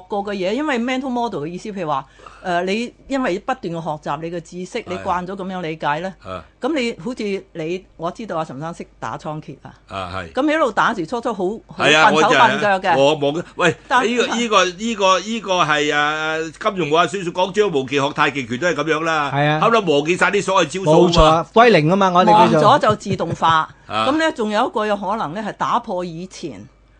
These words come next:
Speaker 1: 我，我哋有個叫做創意，叫破壞性創意啊。破壞性創意唔係真係破壞，而係打破，破而立啊嘛。
Speaker 2: 啊。
Speaker 1: 咁啊，即係話呢，令到佢一，阿梁婉雅好似有一個嘅例子呢，令到佢忘記佢所學，先至有機會呢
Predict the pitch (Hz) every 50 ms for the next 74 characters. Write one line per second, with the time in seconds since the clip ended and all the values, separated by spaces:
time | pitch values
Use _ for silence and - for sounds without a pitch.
0 | _ - 180 190 - 190 190 196 180 170 175 175 202 196 185 - 175 156 - 151
1 | 147 - - 165 160 165 156 156 170 160 143 - - 160 156 147 143 135 135 -
2 | 143 143 139 156 143 139 139 135 135 131 - - - 247 208 196 196 208 202 214
3 | 202 208 208 196 160 147 160 151 214 196 170 185 160 147 143 135 120 - - -
4 | _ _ _ _ _ 175 180 165 156 - 135 139 170 208 - - 208 175 165 -
5 | - 202 185 170 175 170 156 139 131 143 143 143 135 - 180 180 170 147 90 87
6 | 85 85 - _ _ _ _ - 233 294 294 254 - 285 262 233 190 208 233 240
7 | 240 202 190 190 180 196 196 190 185 - - 160 165 190 220 247 240 - _ 185
8 | 175 170 170 165 143 147 165 190 202 185 165 165 180 180 - 185 165 156 151 165
9 | 185 180 - 160 151 147 143 143 139 135 - 160 143 139 139 139 143 139 135 139
10 | 139 - 156 147 151 160 160 - _ _ _ _ _ _ - 202 202 196 190 190
11 | 208 196 196 214 196 196 175 143 135 139 147 143 180 175 170 165 165 160 - 135
12 | 143 160 131 110 - - _ _ _ _ _ _ _ _ _ - - 262 254 226
13 | 202 185 170 175 185 - 220 214 214 208 196 165 151 156 165 175 190